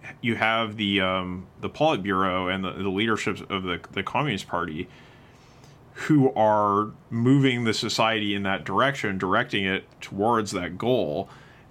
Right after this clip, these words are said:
And then underneath them, you have the technical workers who are the ones who are actually going to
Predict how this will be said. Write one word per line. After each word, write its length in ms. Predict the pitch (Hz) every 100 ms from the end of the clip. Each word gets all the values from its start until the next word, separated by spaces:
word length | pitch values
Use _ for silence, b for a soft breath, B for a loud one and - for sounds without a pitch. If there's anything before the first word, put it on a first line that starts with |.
| -
And 140 | 117
then 180 | 117 113
underneath 560 | - 127 123 110 147 147
them, 180 | 107 107
you 100 | 104
have 140 | 104
the 60 | 104
technical 500 | - 175 151 113 95
workers 440 | 98 101 101 104
who 80 | 107
are 100 | 98
the 80 | 101
ones 420 | 98 104 107 98
who 120 | 110
are 120 | 98
actually 480 | 98 104 - 107 98
going 500 | 98 98 98 95 95
to 440 | - 98 92 92